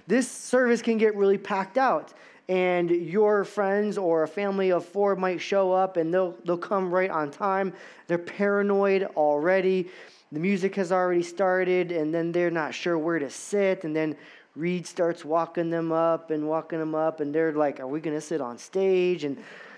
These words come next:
sit close so there's some seats in the back so that those people who are brand new or haven't been here in a long time can come and sit,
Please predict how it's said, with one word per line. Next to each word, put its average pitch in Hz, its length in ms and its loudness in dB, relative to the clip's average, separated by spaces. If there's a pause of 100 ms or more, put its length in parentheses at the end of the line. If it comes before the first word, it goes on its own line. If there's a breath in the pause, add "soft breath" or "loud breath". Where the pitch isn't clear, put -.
(160 loud breath)
sit 240 440 -2
close 190 520 2
so 190 240 -2
there's 180 200 0
some 170 120 -2
seats 208 360 -4
in 185 40 -2
the 165 80 0
back 180 440 -2
so - 100 -6
that 143 180 -2
those 185 360 2
people 139 500 -6 (420 loud breath)
who 151 80 -4
are 151 60 0
brand 202 380 0
new 180 280 0
or 147 100 0
haven't 190 260 -2
been 190 120 0
here 180 140 -4
in 175 60 -2
a 160 60 0
long 160 280 0
time 143 460 -6 (480 loud breath)
can 151 120 -10
come 160 380 -2
and 143 180 -6
sit, - 540 -2